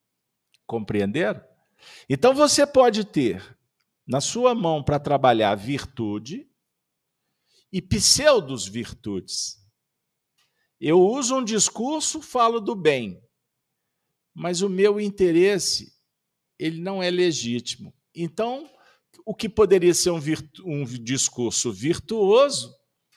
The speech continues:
passa a ser um pseudo discurso virtuoso.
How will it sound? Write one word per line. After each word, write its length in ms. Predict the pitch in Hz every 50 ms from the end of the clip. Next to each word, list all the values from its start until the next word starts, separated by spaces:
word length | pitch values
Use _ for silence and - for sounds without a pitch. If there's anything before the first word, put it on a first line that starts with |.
| _ _ _ _ _ _ _ _
passa 280 | - 160 170 - - 190
a 40 |
ser 440 | 156 - - 160 151 156 170 185 185 _ _ _ _ _ _ _ _ _ _ _ _ _
um 100 | - 156
pseudo 1300 | 143 - - - 202 - - - - - 233 262 277 277 277 269 254 240 220 208 196 185 165 139 123 127 127
discurso 600 | 110 120 117 - - - - 117 101 - - 110
virtuoso. 840 | 90 85 101 95 - - - 95 90 - - 127 - - - - -